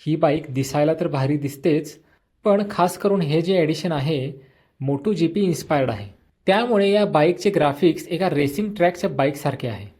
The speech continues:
बाईकचा मेटॅलिक ब्लॅक कलर सोबत निळ्या आणि हिरव्या रंगाचे मॉन्स्टर एनर्जी स्टिकर्स तिला आणखी स्पोर्टी आणि आकर्षक बनवतात. समोरील बाजूस सिंगल बायफंक्शनल एलईडी हेडलॅम्प तसेच डीआरएल दिले आहेत,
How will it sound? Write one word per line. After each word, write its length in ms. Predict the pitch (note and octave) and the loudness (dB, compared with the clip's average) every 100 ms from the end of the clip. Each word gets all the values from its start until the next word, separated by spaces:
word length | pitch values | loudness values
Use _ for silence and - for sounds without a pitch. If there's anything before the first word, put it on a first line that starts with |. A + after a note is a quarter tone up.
| _ B2 | _ -18
बाईकचा 520 | A2 A#2+ D3 - C#3 | -8 -6 -6 -4 -4
मेटॅलिक 600 | C3 A#2+ D#3 D#3 D3 B2+ | -4 -4 -4 -2 -4 -4
ब्लॅक 320 | B2 C#3 - | -4 -6 -4
कलर 260 | E3 C3 C3+ - - _ - | -2 -2 -4 -10 -20 _ -2
सोबत 380 | D3+ C#3+ D#3+ D#3 | 0 4 2 2
निळ्या 280 | C#3 D#3+ D3+ | -2 0 0
आणि 160 | D3 D3 | -2 -4
हिरव्या 360 | A#2 B2 D3 | -2 0 0
रंगाचे 440 | D#3+ D3 D#3+ - C3+ | 0 0 -4 -4 -4
मॉन्स्टर 500 | B2+ C3+ C3+ - F#3+ - | -4 -4 -4 -4 -4 -2
एनर्जी 320 | D3+ D#3 C#3+ | -4 -4 -6
स्टिकर्स 580 | - E3+ E3+ C3+ C3+ - - _ - _ | -6 -6 -2 -2 -2 -8 -20 _ -20 _
तिला 160 | F3+ F3 F3 | 0 0 0
आणखी 320 | D#3 - G3+ | -6 -2 -4
स्पोर्टी 500 | G3+ E3 D3 D3 E3 | -2 0 0 2 0
आणि 180 | D#3+ F3 | 0 -2
आकर्षक 460 | C#3+ - C#3 C3 | -2 -4 -4 -4
बनवतात. 380 | A#2 A2 A2 A2 - _ _ - D3+ | -4 -6 -8 -14 -16 _ _ -6 -2
समोरील 400 | C#3 E3 F#3 F#3+ | 2 4 4 4
बाजूस 380 | G3 C#3 C#3+ | 2 2 -2
सिंगल 540 | - - - E3 E3+ G#3+ | -6 -18 -6 -4 -2 -2
बायफंक्शनल 680 | D#3 D3+ D3+ F3 - - E3 D#3 | 0 -2 -2 -4 -4 -8 -6 -2
एलईडी 260 | C#3 D3 | 0 0
हेडलॅम्प 500 | C3 C#3 C#3 A2+ A#2 - _ _ _ _ | -2 -2 -4 -6 -8 -14 _ _ _ _
तसेच 440 | F3 G3+ F3 - C3+ | 0 2 0 -2 0
डीआरएल 380 | D3 D#3+ E3+ D3+ | 4 6 4 2
दिले 180 | B2+ | -2
आहेत, 340 | A#2 G#2+ G#2+ | -2 -6 -12